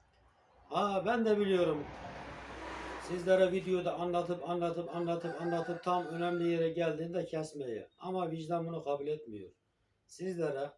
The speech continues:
elimden geldiğince her şeyin püf noktasını, nasıl söküldüğünü ve nasıl takıldığını sizlerle paylaşmak istiyorum ki vatandaşlarımız bilinçlensin.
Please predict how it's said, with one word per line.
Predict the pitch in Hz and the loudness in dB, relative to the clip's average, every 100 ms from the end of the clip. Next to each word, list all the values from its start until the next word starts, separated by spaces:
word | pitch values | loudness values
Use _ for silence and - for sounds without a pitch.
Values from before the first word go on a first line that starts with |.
| _ _ _ _ _ _ _ _ | _ _ _ _ _ _ _ _
elimden | 139 160 185 185 190 185 | -6 -2 0 0 0 2
geldiğince | 185 180 202 196 160 143 | 2 2 2 2 0 -2
her | - 180 | -2 -6
şeyin | 180 156 151 - | -4 -6 -6 -4
püf | 185 185 185 | -6 -4 -4
noktasını, | 175 - 175 147 143 151 - - | -6 -4 -6 -4 -6 -6 -10 -6
nasıl | 135 147 180 | -4 -4 -10
söküldüğünü | - 185 175 170 151 156 160 | -6 -4 -2 -4 -4 -6 -4
ve | 160 147 | -4 -2
nasıl | 170 170 170 | -4 -4 -6
takıldığını | 156 160 165 135 135 131 151 - _ _ _ _ _ | -4 -4 -4 -4 -6 -6 -8 -12 _ _ _ _ _
sizlerle | 151 156 170 160 156 | -14 -6 -4 -2 -2
paylaşmak | 139 143 143 147 151 147 | 0 -2 -2 -6 -8 -8
istiyorum | 143 - 147 160 156 | -14 -10 -6 -6 -8
ki | - 143 147 _ _ _ _ _ _ - | -6 -8 -8 _ _ _ _ _ _ -6
vatandaşlarımız | 156 156 165 160 156 - 151 139 123 107 | -4 -2 -2 0 -2 -2 -4 -2 -4 -6
bilinçlensin. | 139 160 - 151 151 679 453 | -4 -4 -4 -4 -4 -4 -8